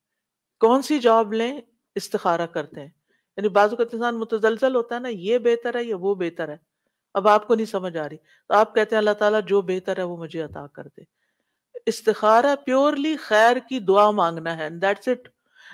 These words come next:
ना ये गैब की खबर देता है आपको, और ना ही इसमें कोई ख्वाब आना शर्त है, और ना ही कहीं से कोई हिंट मिलना शर्त है। ये simply खैर की दुआ करना है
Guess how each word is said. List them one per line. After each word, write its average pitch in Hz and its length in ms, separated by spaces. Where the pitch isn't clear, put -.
ना 226 140
ये 254 220
गैब 190 260
की 226 140
खबर 226 300
देता 214 280
है 233 80
आपको, 220 500
और 214 120
ना 214 160
ही 254 240
इसमें 220 280
कोई 214 280
ख्वाब 214 560
आना 233 260
शर्त 220 360
है, 233 180
और 220 120
ना 233 160
ही 262 220
कहीं 226 280
से 220 160
कोई 202 180
हिंट 220 280
मिलना 233 320
शर्त 226 360
है। 240 140
ये 233 200
simply 294 680
खैर 214 440
की 214 180
दुआ 175 340
करना 156 420
है 147 180